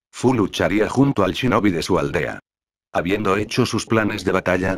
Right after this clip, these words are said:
rápidamente marcharon para enfrentarse a la fuerza de Miliwa. Había doscientos cuatro shinobi de Konoha y ciento sesenta y tres shinobi de Takigakure.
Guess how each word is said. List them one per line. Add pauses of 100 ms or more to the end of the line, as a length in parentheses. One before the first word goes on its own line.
(140)
rápidamente
marcharon
para
enfrentarse
a
la
fuerza
de
Miliwa. (520)
Había
doscientos
cuatro
shinobi
de
Konoha
y
ciento
sesenta
y
tres
shinobi
de
Takigakure.